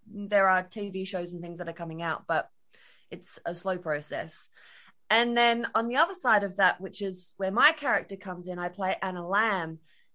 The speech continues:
She is a member of the relatively newly formed middle class, which was emerging in the nineteenth century. And her story arc is really about the, the false facade of respectability.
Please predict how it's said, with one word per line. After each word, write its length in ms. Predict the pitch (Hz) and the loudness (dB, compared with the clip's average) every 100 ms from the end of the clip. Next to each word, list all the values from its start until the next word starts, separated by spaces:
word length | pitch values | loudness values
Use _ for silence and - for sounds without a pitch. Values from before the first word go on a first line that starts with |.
| - | -14
She 580 | - - 254 269 269 | -10 -4 -2 -2 -2
is 140 | 247 233 | -4 -4
a 60 | |
member 400 | 226 220 208 202 | -2 -4 -2 2
of 200 | 190 180 | 2 0
the 320 | 190 180 185 180 | -4 -4 -4 -2
relatively 520 | 220 247 247 214 214 | 0 0 -2 -4 -4
newly 320 | 240 339 247 | -6 -4 -6
formed 520 | 220 180 165 165 196 - - - - | -6 -6 -4 -6 -10 -12 -16 -20 -8
middle 180 | 190 180 | -6 -6
class, 720 | - 247 185 165 - - - _ | -4 -2 -2 -2 -8 -14 -16 _
which 280 | - - | -18 -14
was 240 | 170 165 160 | -12 -12 -10
emerging 540 | 175 175 190 185 170 | -8 2 2 2 -6
in 100 | 165 | -8
the 60 | 165 | -6
nineteenth 460 | 165 165 170 160 | -6 -6 -10 -14
century. 580 | - 170 - 175 147 151 _ - - _ _ _ | -8 -10 -8 -8 -8 -8 _ -20 -20 _ _ _
And 400 | 226 226 233 220 _ _ - | 4 6 2 -6 _ _ -16
her 280 | 220 254 262 | -8 -4 -4
story 460 | - 269 294 302 | -2 4 6 6
arc 240 | 269 240 240 | 6 4 0
is 180 | 220 | -6
really 300 | 202 214 226 | -4 0 0
about 540 | 214 202 180 185 - - - - | 0 2 4 4 4 -4 -18 -16
the, 720 | 180 196 185 185 180 175 175 _ _ | 0 2 4 2 -2 -4 -10 _ _
the 160 | 185 214 | -6 -6
false 520 | - 240 226 226 - | 0 6 6 4 -8
facade 600 | - 208 185 180 175 180 - | -8 -2 4 6 6 2 -2
of 240 | 160 160 | -2 -2
respectability. 920 | 170 175 165 - 160 156 147 107 85 | -6 -8 -10 -10 -6 -6 -6 -8 -12